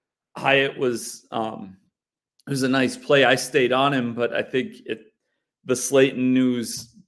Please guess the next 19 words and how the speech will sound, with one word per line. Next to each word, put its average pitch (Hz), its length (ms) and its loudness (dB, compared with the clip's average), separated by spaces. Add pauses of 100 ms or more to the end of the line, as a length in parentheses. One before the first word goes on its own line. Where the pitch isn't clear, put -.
(520)
made 127 240 0
it 117 60 -2
a 120 40 0
little 123 280 0
tougher 117 360 -4
to 107 80 -6
get 117 260 -4
there. 110 200 -2
But 117 180 -6
then 135 160 2
also, 135 520 -2
uh, 117 160 -4
Max 131 380 0
Crosby 127 580 -4
was 107 180 -8
doubtful 110 500 -8
for 117 200 -10
the 113 100 -8
Raiders. 113 640 -6